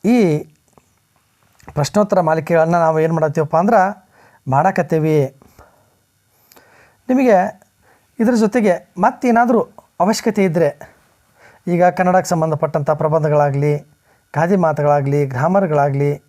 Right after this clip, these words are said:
ಈ ರೀತಿ ಅಥವಾ ಪ್ರಶ್ನೋತ್ತರ, ಈ ಎಲ್ ಬಿ ಎ ಮಾದರಿಯ ಪ್ರಶ್ನೋತ್ತರಗಳಾಗಲಿ, ಏನೇ ಅವಶ್ಯಕತೆ ಇದ್ದರೂ,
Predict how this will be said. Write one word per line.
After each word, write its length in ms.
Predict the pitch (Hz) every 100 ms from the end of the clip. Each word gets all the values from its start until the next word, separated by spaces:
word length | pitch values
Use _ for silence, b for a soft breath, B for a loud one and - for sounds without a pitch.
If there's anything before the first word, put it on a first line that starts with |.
| _ _ _ b b b b b _ 220
ಈ 60 |
ರೀತಿ 220 | 208 165
ಅಥವಾ 260 | 185 180 180
ಪ್ರಶ್ನೋತ್ತರ, 480 | - 156 202 170 180 160 127 - 175
ಈ 140 | 170
ಎಲ್ 160 | 160 170
ಬಿ 160 | 196
ಎ 220 | 175 156 147 -
ಮಾದರಿಯ 280 | 160 156 160
ಪ್ರಶ್ನೋತ್ತರಗಳಾಗಲಿ, 1040 | 156 143 - 185 175 156 151 139 147 151 - b b b -
ಏನೇ 560 | 156 254 349 233 - _ _ 160
ಅವಶ್ಯಕತೆ 440 | 185 - 180 170
ಇದ್ದರೂ, 300 | 156 139 135